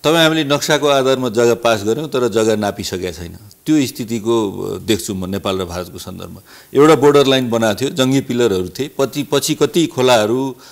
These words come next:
अरू धेरै प्राकृतिक कुराहरूले भए तर त्यसलाई डिमार्केसन गरेर सही गर्नुपर्ने काम गरिएन। र त्यो बिचमा के छ भने तपाईँ सशस्त्रकै रिपोर्ट पढ्नुहोस् अथवा भारतीय पक्षको रिपोर्ट पढ्नुहोस्, त्यहाँ हाम्रोबाट नि मिचिएका छन्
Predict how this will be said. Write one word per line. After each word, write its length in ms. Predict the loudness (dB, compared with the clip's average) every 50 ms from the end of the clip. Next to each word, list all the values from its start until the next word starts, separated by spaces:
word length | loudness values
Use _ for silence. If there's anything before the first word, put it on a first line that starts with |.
| -12 -4
अरू 180 | -2 0 0 2
धेरै 280 | 2 2 2 2 0 0
प्राकृतिक 560 | -2 -4 -6 -4 -2 -4 -6 -4 -8 -8 -6
कुराहरूले 380 | -4 -2 -2 -2 -2 -4 -6
भए 260 | -8 -6 -6 -6 -6 -4
तर 220 | -4 -2 -2 -2
त्यसलाई 300 | -2 -2 0 0 0 0
डिमार्केसन 560 | -2 -2 -2 -2 -2 -2 -4 -8 -10 -8 -6
गरेर 200 | -4 -4 -4 -4
सही 240 | -4 -4 -4 -4 -4
गर्नुपर्ने 440 | -4 -6 -6 -8 -8 -10 -10 -10 -10
काम 200 | -10 -12 -10 -8
गरिएन। 380 | -10 -10 -10 -10 -14 -16 -18 -20 _ _ -20 -20 -20 _ _ -6
र 40 | -6
त्यो 260 | -4 -4 -4 -4 -2
बिचमा 340 | -2 -2 -2 -2 -4 -6 -4
के 140 | -4 -4
छ 80 | -4 -4
भने 320 | -4 -6 -6 -6 -6 -8
तपाईँ 440 | -8 -6 -6 -6 -4 -4 -4 -4 -4
सशस्त्रकै 640 | -4 -4 -4 -2 -2 -4 -4 -4 -4 -2 -2 -2 -2
रिपोर्ट 300 | -2 -2 -2 -4 -4 -2 -2
पढ्नुहोस् 400 | -2 -2 -2 -4 -8 -10 -10 -10
अथवा 280 | -10 -8 -4 -4 -4
भारतीय 680 | -4 -4 -4 -4 -6 -6 -6 -4 -4 -4 -4 -6 -8 -6 -6
पक्षको 380 | -6 -6 -6 -6 -6 -6 -6
रिपोर्ट 300 | -6 -8 -6 -6 -8 -8
पढ्नुहोस्, 320 | -6 -8 -8 -8 -10 -12 -14 -16 -20 -20 -20 -20 -20 -20 _ _ _ -2
त्यहाँ 360 | 0 2 2 2 0 -2 -6 -12 -18 -18
हाम्रोबाट 460 | -14 -10 -4 -2 0 2 4 4 4
नि 100 | 2 2
मिचिएका 440 | 0 -4 -6 -2 0 0 2 2 0
छन् 220 | -2 -4 -6 -8